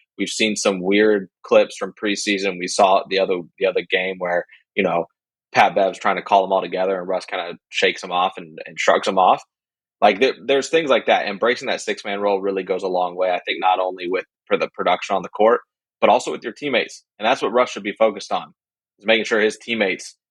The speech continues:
have his back, because he, he's very divisive. We know that. But we've also heard from guys like Brad Beal who have said,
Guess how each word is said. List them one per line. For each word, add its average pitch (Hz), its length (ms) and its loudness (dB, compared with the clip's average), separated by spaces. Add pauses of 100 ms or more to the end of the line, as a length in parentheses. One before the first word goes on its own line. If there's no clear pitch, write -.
(120)
have 101 220 4
his 98 160 -2
back, 92 360 0 (480)
because 98 640 -2 (160)
he, 131 460 -4
he's 117 180 -6
very 104 220 2
divisive. 95 500 0
We 92 160 -8
know 101 180 0
that. 87 280 0
But 101 100 2
we've 98 160 -2
also 117 300 2
heard 104 200 0
from 98 160 -12
guys 95 240 4
like 90 160 -4
Brad 92 260 2
Beal 127 300 2 (460)
who 120 80 2
have 101 140 0
said, 110 340 2